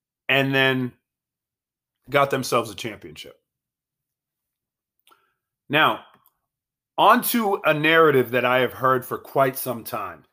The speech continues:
and that is that the Bulls had a great front office and surrounded M J with great players. So M J didn't have to leave.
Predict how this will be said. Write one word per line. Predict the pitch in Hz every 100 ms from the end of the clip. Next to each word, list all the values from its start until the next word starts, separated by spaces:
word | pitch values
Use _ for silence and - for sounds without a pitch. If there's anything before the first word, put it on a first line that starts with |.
| _ _ _ _
and | 127 131
that | 156 196
is | 175 147
that | 143 139
the | 113
Bulls | 110 131 151 175 185 - -
had | 139 123
a | 101
great | 98 107 135 170
front | - 156 147 147
office | 143 131 131 107 101 - _ _ _
and | - 117
surrounded | - 117 117 135 151 147 127 -
M | 143 143
J | 120 113
with | 107 104 -
great | 110 120 120
players. | - 113 85 73 - - _ _ _ _
So | - - 143
M | 147 180 160
J | 151 135
didn't | 147 143 123
have | - - 156 165 147 -
to | 113
leave. | 101 82 78